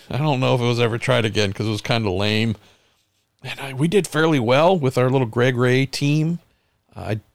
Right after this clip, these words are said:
don't remember. I think we, with that, qualified, like, sixth or seventh.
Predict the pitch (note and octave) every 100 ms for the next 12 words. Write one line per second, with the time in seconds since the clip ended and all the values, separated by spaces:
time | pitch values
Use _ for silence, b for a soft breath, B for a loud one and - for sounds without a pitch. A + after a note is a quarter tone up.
0 | _ B2 A2 G#2 G2 G2 F#2+ - - B2+
1 | G2+ F#2+ - _ _ _ - G2+ - G2+
2 | F2+ - A2 F#2 - G2 F#2 F#2 - -
3 | G#2+ - G2+ - F#2+ F#2 G#2+ -